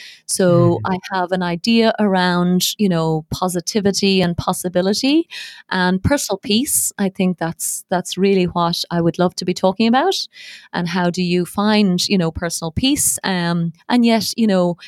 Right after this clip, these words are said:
Speaker 1: exist in a world that is pretty chaotic? So, so I don't know what that, um, subject looks like. I'm not a coach. I don't have your training or expertise, but,
Speaker 2: Mm.
Speaker 1: um, yeah, I believe I can access some, some thought leaders and, and maybe create some content in the future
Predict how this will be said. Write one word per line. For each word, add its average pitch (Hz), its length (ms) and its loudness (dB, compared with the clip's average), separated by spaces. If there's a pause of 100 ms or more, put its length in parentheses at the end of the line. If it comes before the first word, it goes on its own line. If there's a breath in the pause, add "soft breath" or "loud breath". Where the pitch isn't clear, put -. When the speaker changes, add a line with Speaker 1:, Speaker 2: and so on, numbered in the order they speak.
Speaker 1:
exist 208 420 -2
in 190 100 0
a 180 40 0
world 175 400 0
that 170 100 -6
is 180 160 -6
pretty 180 220 -4
chaotic? 165 600 -4
So, 175 300 2 (280 loud breath)
so - 140 -4
I - 20 0
don't 233 140 4
know 214 60 2
what 196 220 0
that, 190 440 0
um, 170 500 0 (180)
subject 196 560 -4
looks 185 240 -6
like. 202 300 -2
I'm 185 140 0
not 165 140 -4
a 185 40 -10
coach. - 460 0
I 185 60 0
don't 185 180 0
have 180 140 -2
your 170 460 2
training 196 400 2
or 190 100 2
expertise, 208 760 0 (460 loud breath)
but, 175 360 -2
Speaker 2:
Mm. 170 280 -2
Speaker 1:
um, 160 200 -2
yeah, 240 280 2 (100)
I 202 100 2
believe 208 280 0
I 185 100 0
can 185 160 -6
access 180 420 -2
some, 175 380 -4
some 180 220 -2
thought 170 340 -2
leaders 180 420 2
and, 175 160 0
and 180 100 2
maybe 175 200 -2
create 175 320 -2
some 180 140 0
content 175 440 0
in 180 60 0
the 180 60 2
future 277 460 0